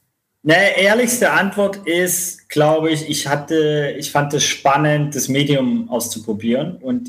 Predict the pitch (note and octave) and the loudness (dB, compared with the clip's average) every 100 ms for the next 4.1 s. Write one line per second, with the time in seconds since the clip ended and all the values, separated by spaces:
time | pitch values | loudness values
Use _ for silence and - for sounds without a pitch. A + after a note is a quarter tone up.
0 | - - - B2+ B2 - - B2 B2+ B2+ | -14 -10 -4 -2 -2 -2 0 0 0 -2
1 | B2 A#2+ C3 C3 B2 A#2+ A#2 A2 A2 - | -2 -2 0 0 0 0 0 0 -4 -8
2 | - G#2 A#2+ A#2+ A2+ A#2+ - A#2 A2+ A2+ | -10 -4 -2 -2 -4 -6 -2 0 0 -2
3 | A#2 A#2+ A#2 A#2 A2+ A2+ - G2+ - A2+ | -4 0 0 0 -2 -4 -8 -12 -6 -4
4 | A2 | -4